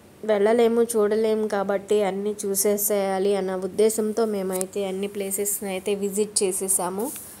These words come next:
మ్యాక్సిమం అన్నీ అయితే చూసేసాము. ఇంకా ఈసారి వెళ్ళినప్పుడు ఇంకేమైనా మిగిలితే ఆ ప్లేసెస్ కూడా చూసేద్దామని చెప్పి అనుకున్నాము. ఇదైతే బయట చార్మినార్ లాగా ఉంది కదా అని చెప్పి ఒక స్నాప్ అయితే దిగాము.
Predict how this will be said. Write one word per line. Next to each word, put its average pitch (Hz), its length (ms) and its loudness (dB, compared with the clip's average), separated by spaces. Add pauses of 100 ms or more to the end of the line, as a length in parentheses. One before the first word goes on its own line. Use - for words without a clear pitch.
(260)
మ్యాక్సిమం 208 540 -2
అన్నీ 208 380 2
అయితే 208 280 0 (100)
చూసేసాము. 208 680 -2
ఇంకా 190 360 -2 (1040)
ఈసారి 233 340 4
వెళ్ళినప్పుడు 233 460 4
ఇంకేమైనా 220 480 2
మిగిలితే 214 440 0
ఆ 208 80 4
ప్లేసెస్ 202 480 2
కూడా 208 640 0 (120)
చూసేద్దామని 202 640 0
చెప్పి 190 640 -2 (300)
అనుకున్నాము. 196 800 -2
ఇదైతే 190 340 0
బయట 190 340 -2
చార్మినార్ 202 520 0
లాగా 196 400 -2
ఉంది 180 220 -2
కదా 185 220 -4
అని 185 160 -6
చెప్పి 196 360 0
ఒక 196 200 -4
స్నాప్ 185 420 -4
అయితే 196 240 -2
దిగాము. 190 520 -4